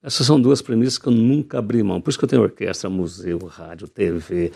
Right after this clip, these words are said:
estátuas pelo campus, tal. Temos a-, ações em todas essas áreas,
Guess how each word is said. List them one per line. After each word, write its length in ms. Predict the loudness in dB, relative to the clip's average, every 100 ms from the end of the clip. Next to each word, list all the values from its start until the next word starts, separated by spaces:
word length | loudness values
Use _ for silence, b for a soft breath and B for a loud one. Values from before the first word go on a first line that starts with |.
| B B B -14
estátuas 760 | -8 -8 -8 -8 -8 -8 -12
pelo 240 | -6 -2 -2
campus, 800 | -4 -12 -6 -4 -4 -4 -8 -8
tal. 260 | -6 -4
Temos 300 | 2 4 6
a-, 180 | 2 2
ações 480 | -2 -2 0 2 2
em 80 | 0
todas 280 | 4 2 2
essas 260 | -6 2
áreas, 420 | 2 2 0 -4